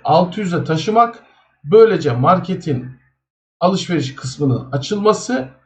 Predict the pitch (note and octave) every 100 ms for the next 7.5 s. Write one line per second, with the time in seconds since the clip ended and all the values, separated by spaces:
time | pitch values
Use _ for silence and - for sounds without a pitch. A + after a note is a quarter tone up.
0 | _ _ _ - A3+ G#3+ F#3 F#3+ - -
1 | F3 G3+ - G#3+ G3+ D#3 D#3+ E3+ D#3 D3
2 | B2+ F#3+ G3 F3 B2+ - - _ _ _
3 | E3+ G#3 G#3+ G#3 A3 A#3 A#3 - - _
4 | _ - G#3 A3+ - A#3 G#3 A3 G3+ F#3+
5 | G#3 F#3+ F#3 D#3 C3+ - F3 F#3 F3 F#3
6 | G3+ F3 C3+ E3 C#3+ - A#2+ A2 - -
7 | - - - -